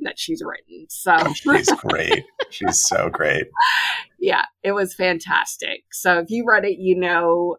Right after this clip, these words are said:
Speaker 1: uh, nurse from the U K,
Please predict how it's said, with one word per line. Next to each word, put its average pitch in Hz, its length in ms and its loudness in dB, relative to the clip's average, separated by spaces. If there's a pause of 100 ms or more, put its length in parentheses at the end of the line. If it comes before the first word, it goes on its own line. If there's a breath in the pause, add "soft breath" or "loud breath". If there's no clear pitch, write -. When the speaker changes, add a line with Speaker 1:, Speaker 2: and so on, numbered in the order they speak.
Speaker 1:
uh, 165 260 4
nurse 175 460 -2
from 160 720 -2
the 165 40 -4
U 160 300 -6
K, 202 720 -2